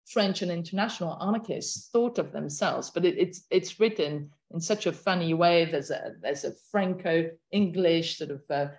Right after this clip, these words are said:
mini dictionary at the time. He even prints the schedule of boat crossings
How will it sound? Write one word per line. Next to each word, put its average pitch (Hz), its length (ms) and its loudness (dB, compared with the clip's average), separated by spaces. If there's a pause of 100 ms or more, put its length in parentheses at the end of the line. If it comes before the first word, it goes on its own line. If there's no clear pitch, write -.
(180)
mini 175 340 0
dictionary 196 640 4
at 147 160 0
the 151 60 -4
time. 208 440 4
He 180 60 2
even 165 320 -2
prints 185 460 0
the 151 80 -8
schedule 214 880 4
of 151 300 0 (100)
boat 180 280 4
crossings 202 880 2